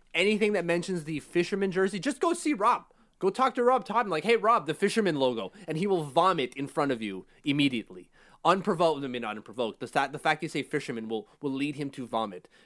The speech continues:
because he hates it that much. And he's not the only one. Justifiably, a lot of people didn't like how it was done,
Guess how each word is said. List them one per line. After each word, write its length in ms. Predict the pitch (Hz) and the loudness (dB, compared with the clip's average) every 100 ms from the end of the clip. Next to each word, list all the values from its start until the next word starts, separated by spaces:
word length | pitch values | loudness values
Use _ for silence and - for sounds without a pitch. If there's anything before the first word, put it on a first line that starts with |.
| - | -12
because 240 | 120 135 | -8 -6
he 120 | 143 | -6
hates 320 | 117 139 - | -6 -8 -6
it 80 | 127 | -6
that 200 | - 98 - | -6 -6 -10
much. 280 | - - - _ - | -18 -20 -20 _ -8
And 100 | - | -2
he's 160 | 180 170 | -2 2
not 240 | 190 214 | 2 2
the 140 | 254 247 | 0 -2
only 260 | 202 220 | -2 -2
one. 440 | 196 240 160 101 104 _ _ _ 139 | 0 2 2 -2 -10 _ _ _ -20
Justifiably, 1080 | 127 - 208 202 - 180 196 240 180 107 101 | -12 0 0 0 -6 -2 0 2 0 -4 -10
a 60 | - | -8
lot 240 | 135 202 | -2 -2
of 60 | 254 | -2
people 240 | 240 226 | -6 -8
didn't 260 | 160 185 190 | -2 -2 0
like 200 | 170 170 | 0 0
how 200 | 170 151 | 2 2
it 80 | 143 | 0
was 220 | 131 113 | -4 0
done, 340 | 220 185 117 | 2 2 0